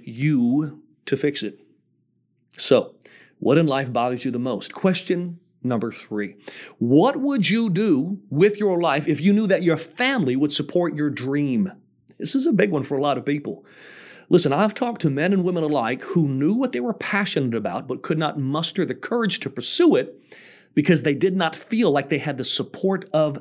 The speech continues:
their family. Let me take it a step further. I have sat and talked to college students, incredibly gifted, talented students who felt trapped because they were pursuing a degree that their parents wanted them to have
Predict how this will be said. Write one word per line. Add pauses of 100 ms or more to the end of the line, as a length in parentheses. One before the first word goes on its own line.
their
family. (1200)
Let
me
take
it
a
step
further. (760)
I
have
sat
and
talked
to
college
students,
incredibly
gifted,
talented
students
who
felt
trapped (420)
because
they
were
pursuing
a
degree
that
their
parents
wanted
them
to
have